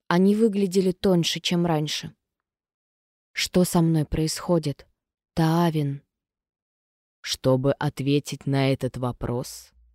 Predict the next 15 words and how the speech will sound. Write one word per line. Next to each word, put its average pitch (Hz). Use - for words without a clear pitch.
понадобится 139
целая 127
жизнь». 120
«Это 165
магия?» 160
Ви 180
замолчала, 180
решив 165
не 165
продолжать. 156
Исходящий 180
от 170
неё 175
свет 180
угасал 170